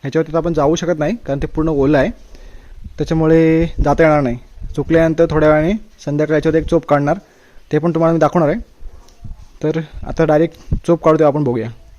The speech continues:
Finally मित्रांनो, दोन तास झालेत आणि, अ,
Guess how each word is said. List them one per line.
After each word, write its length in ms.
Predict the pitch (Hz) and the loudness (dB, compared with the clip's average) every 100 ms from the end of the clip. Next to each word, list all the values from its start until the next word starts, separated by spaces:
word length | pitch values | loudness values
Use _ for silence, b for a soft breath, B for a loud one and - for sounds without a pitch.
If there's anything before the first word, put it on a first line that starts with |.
| - | -18
Finally 400 | 147 143 160 175 | -16 -12 -10 -8
मित्रांनो, 380 | 175 160 160 165 | -6 -6 -6 -4
दोन 220 | 156 151 151 | -4 -4 -4
तास 100 | 160 | -4
झालेत 360 | 165 147 160 139 | -2 -4 -4 -4
आणि, 520 | 139 143 147 147 151 b b b b b b _ | -6 -6 -6 -6 -8 b b b b b b _
अ, 60 | - | -14